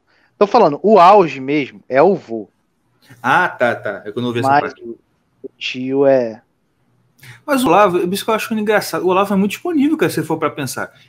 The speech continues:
Speaker 2: Ele faz live com cada cara ninguém, mano. Entendeu?
Speaker 1: E não, e o,
Speaker 2: Ele
Speaker 1: o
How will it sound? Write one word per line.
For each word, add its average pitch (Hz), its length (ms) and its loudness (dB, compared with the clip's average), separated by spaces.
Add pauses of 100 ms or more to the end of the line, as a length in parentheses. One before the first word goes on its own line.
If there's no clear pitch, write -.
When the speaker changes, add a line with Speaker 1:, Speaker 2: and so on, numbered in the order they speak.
Speaker 2:
Ele 254 160 0
faz 262 280 0
live 233 300 2
com 214 180 -2
cada 240 260 -2
cara 240 240 -2
ninguém, 233 500 4
mano. 123 260 -2 (880)
Entendeu? 151 300 0
Speaker 1:
E - 40 8
não, 285 280 4
e 214 180 2
o, 240 240 2
Speaker 2:
Ele 220 60 2
Speaker 1:
o 220 40 2